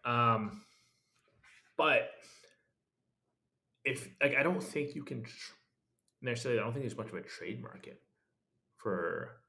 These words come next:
Matt Murray, right? 'Cause if you're any other team right now, you're just, why would you give up an asset for Matt Murray unless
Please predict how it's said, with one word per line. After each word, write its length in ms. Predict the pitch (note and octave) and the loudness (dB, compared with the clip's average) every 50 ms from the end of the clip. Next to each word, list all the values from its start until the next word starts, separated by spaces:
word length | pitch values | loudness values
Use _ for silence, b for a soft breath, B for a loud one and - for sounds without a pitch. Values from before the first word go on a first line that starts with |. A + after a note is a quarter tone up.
| _ _ | _ _
Matt 220 | A#2+ A2 F#2+ E2+ F#2 | -2 -2 -2 0 -2
Murray, 220 | F#2+ F#2 F2+ - - D#2+ | -2 -4 -4 -6 -8 -6
right? 180 | E2 F#2 G2+ - | -6 -6 -6 -4
'Cause 220 | - A#2 - - B B B B B B - | -6 -6 -6 -6 B B B B B B -8
if 100 | A#2+ A#2 | 2 4
you're 200 | D#3+ E3+ - - | 4 4 6 4
any 200 | A#2 B2+ C3 B2 | 2 2 2 0
other 140 | B2 A2+ A2+ | 0 0 0
team 240 | G2 - - A2+ G2+ | -2 -2 -4 -4 -2
right 100 | F#2 F2 | -4 -4
now, 100 | E2+ F2 | -4 -4
you're 140 | G2 G2+ G#2 | -4 -4 -4
just, 260 | G#2 - - - - - | -6 -6 -8 -10 -2 2
why 100 | A2+ A2+ | 2 2
would 160 | B2 A#2+ A#2 | 2 0 -2
you 80 | C3 | -4
give 260 | A2+ A#2+ B2 A2+ A2 A#2+ | -6 0 0 2 2 2
up 140 | A#2 A2+ | 0 0
an 100 | A#2 G#2 | -2 -2
asset 500 | G2 G2 G2 F#2+ - - E2 D#2+ D#2+ - - - _ _ _ _ _ _ _ - | -2 -2 -2 -2 0 0 0 0 0 -4 -10 -18 _ _ _ _ _ _ _ -20
for 340 | - - - B2+ B2 B2+ | -20 -4 2 6 6 6
Matt 240 | B2+ B2 A2 A2 F#2+ | 6 6 2 2 0
Murray 400 | G2+ G#2 G2 F#2+ G2 G#2 - - - | -2 -4 -2 0 0 -2 -2 -4 -6
unless 720 | A2+ A2 A2 A2 A2+ A#2 A2 G2 A2 - - - - - | -6 -4 -2 0 2 2 2 2 2 0 -4 -6 -6 -10